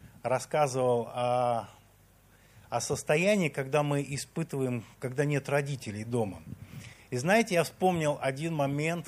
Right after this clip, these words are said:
когда меня оставили одного дома, а сами ушли в гости.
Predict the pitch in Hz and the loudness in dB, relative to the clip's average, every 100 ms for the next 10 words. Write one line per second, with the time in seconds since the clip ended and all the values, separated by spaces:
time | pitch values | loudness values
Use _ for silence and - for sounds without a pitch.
0 | - 123 127 135 127 - - - - 127 | -6 -2 2 2 2 -4 -18 -20 -8 -4
1 | 139 170 190 123 - 165 185 151 123 120 | 0 0 -2 -4 0 2 2 0 -2 -2
2 | 127 139 156 117 113 110 123 123 - - | -2 -2 -4 -2 -2 -2 -4 -8 -18 -20
3 | - - - - - - - - - - | -20 -20 -20 -20 -20 -20 -20 -20 -20 -20
4 | - - _ _ _ - 123 208 240 240 | -20 -20 _ _ _ -2 2 4 4 4
5 | 147 135 180 170 135 139 123 - 98 | -2 -4 -2 -4 0 0 0 -2 -12